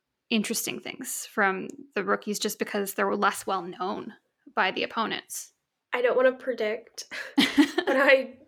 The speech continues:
Speaker 2: do hope that when the World Cup break happens for the national team players, that we kind of get that, I don't wanna say a lot of goals, but the similar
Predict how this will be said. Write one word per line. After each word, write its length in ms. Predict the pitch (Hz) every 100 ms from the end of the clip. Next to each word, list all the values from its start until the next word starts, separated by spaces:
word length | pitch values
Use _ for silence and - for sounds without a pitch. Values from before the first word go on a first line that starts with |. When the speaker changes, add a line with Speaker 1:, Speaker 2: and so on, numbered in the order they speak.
| -
Speaker 2:
do 340 | 262 269 302 -
hope 440 | 254 220 196 - _ -
that 480 | 214 208 202 - - _ -
when 480 | 226 226 220 220 - -
the 80 | 226
World 220 | 233 226
Cup 240 | 247 220 -
break 340 | 202 190 - -
happens 420 | 202 196 196 190
for 540 | - 190 190 190 196 _ _ _ -
the 60 | 226
national 320 | 214 - 214
team 180 | 214 202
players, 540 | 214 190 202 220 -
that 460 | - 226 214 - - - _ _ _ -
we 80 |
kind 240 | 247 277 320
of 120 | 320
get 400 | 359 330 302 - _ _ _ -
that, 520 | 262 233 - - - - _ _ _ _
I 60 | 311
don't 100 | 349
wanna 140 | 349
say 220 | 311 226 -
a 40 |
lot 220 | 196 175
of 100 | 190
goals, 260 | - 71 -
but 200 | 233 220
the 60 | 240
similar 640 | - 285 302 294 277 -